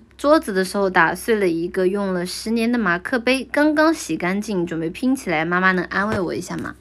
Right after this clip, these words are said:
我跟你说，就是如有，我之前在网上有看到过那种裂得很好看的马克杯，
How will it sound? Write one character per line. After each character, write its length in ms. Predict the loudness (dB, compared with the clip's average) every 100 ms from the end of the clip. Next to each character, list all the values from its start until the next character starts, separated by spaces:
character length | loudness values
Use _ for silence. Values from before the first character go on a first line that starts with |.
| -20 -20 -20 -20 -18 -20 -6
我 100 | 2
跟 100 | 6
你 120 | 6
说， 360 | 4 6 6 6
就 140 | 2
是 320 | -2 -2 -4 -6 -20 -8
如 180 | -2 0
有， 180 | 4 6
我 180 | 8 6
之 200 | 4 0
前 160 | 2
在 80 | 2
网 180 | 2 0
上 160 | 0
有 80 | -2
看 220 | 0 0
到 100 | 2
过 120 | 2 2
那 100 | 2
种 160 | 2
裂 180 | 4 4
得 100 | 2
很 160 | -2 -4
好 140 | -4 -4
看 180 | -2
的 80 | -2
马 140 | -4 -6
克 180 | -6 -4
杯， 240 | -4 -6